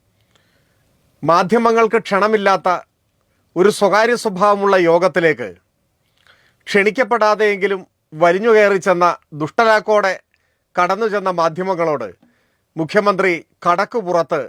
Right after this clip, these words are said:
എന്ന് പറഞ്ഞു. ഇത് വലിയ അന്യായമായി പോയി എന്നും തങ്ങൾക്കിത് സഹിക്കാനാവില്ല എന്നുമാണ്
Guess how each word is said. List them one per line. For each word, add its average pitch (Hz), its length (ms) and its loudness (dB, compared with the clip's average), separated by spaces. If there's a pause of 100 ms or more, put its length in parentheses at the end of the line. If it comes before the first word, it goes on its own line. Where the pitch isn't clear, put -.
(220)
എന്ന് 156 180 -6
പറഞ്ഞു. 117 340 -10 (1040)
ഇത് 190 140 0
വലിയ 220 280 2
അന്യായമായി 226 640 0
പോയി 196 380 -2
എന്നും 160 240 -6 (1000)
തങ്ങൾക്കിത് 233 460 -2
സഹിക്കാനാവില്ല 208 920 -2
എന്നുമാണ് 165 460 -8